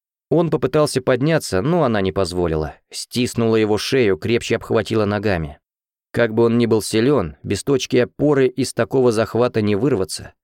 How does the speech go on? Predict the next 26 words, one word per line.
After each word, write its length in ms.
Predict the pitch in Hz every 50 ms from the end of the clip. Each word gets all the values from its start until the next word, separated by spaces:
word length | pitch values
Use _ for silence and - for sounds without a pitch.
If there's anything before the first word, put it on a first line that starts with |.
| _ _ _ _ _ _ _ _ _ _ _ _ _
Стоило 480 | - - - - - 117 113 110 110 107
ему 220 | 110 107 110 110
приподняться, 640 | - - 107 87 110 110 98 110 117 120 - - 113
как 200 | - - 110 -
Чеда 240 | - - 123 113 120
с 100 | - -
новой 280 | 120 123 127 123 123 117
силой 340 | - - 127 131 135 135
сжимала 520 | 127 101 95 101 117 117 123 123 120 120 117
артерию 500 | 110 107 - - 131 127 110 101 98 90
и 40 | 87
приходилось 560 | - 101 92 - 110 107 107 120 123 117 -
наклоняться 540 | 113 110 - 117 113 117 120 113 - - 117
вновь. 400 | 104 123 127 117 92 - - _ _ _ _ _ _ _ _ _ _ _ _ _ _ _ _ _
Сплетённые 640 | - - - 110 101 90 - 113 110 110 110 107 104
в 60 | 98
объятиях, 500 | 104 95 98 101 110 107 - - 101 92
как 180 | - 110 98 -
любовники, 540 | 101 98 92 117 120 107 104 95 - -
тяжело 340 | 85 - 101 92 104 104 107
дыша, 380 | 98 101 95 - 135 123 98 - _ _ _ _ _ _ _
они 240 | - 104 113 123 127
боролись 480 | 113 123 123 117 120 123 123 120 120
за 160 | 104 104 120 107
каждый 440 | 92 - 117 117 98 95 104 110
вдох, 480 | 98 98 95 101 113 104 90 82 - -